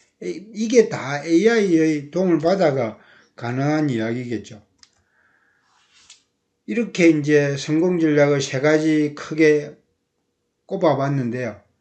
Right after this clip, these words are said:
실제 인간의 멀티모달 감각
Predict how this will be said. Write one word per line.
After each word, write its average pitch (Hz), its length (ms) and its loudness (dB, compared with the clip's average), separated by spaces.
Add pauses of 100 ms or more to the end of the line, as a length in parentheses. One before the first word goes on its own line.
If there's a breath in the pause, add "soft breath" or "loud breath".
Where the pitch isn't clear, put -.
(380)
실제 214 720 0 (400 soft breath)
인간의 160 480 2
멀티모달 139 1300 0
감각 139 760 -4